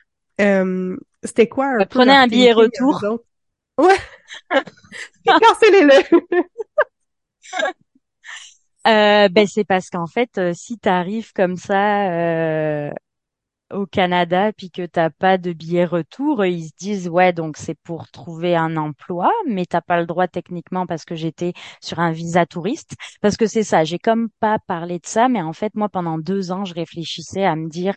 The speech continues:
Speaker 2: quel visa, euh, je vais faire pour aller au Québec, au Canada, parce que je savais pas encore quelle province.
Speaker 1: Mhm.
Speaker 2: Puis, euh, du coup, je me suis dit, euh, le P V T qui était très en vogue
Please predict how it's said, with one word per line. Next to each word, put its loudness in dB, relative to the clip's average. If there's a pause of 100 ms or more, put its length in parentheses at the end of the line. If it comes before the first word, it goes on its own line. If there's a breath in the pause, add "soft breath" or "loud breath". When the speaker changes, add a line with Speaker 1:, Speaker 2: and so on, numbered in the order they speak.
Speaker 2:
quel 0
visa, -2 (420 loud breath)
euh, -2
je -8
vais -6
faire -4 (120)
pour -4
aller 0
au -8
Québec, -6 (260 loud breath)
au 0
Canada, 0
parce -16
que -16
je -12
savais -8
pas -10
encore -8
quelle -8
province. -8
Speaker 1:
Mhm. -10 (500 loud breath)
Speaker 2:
Puis, -2 (1000)
euh, 4
du -16
coup, -4
je -6
me -2
suis -12
dit, -4
euh, 2
le -4
P -2
V -4
T -2
qui -10
était -6
très -2
en -2
vogue -2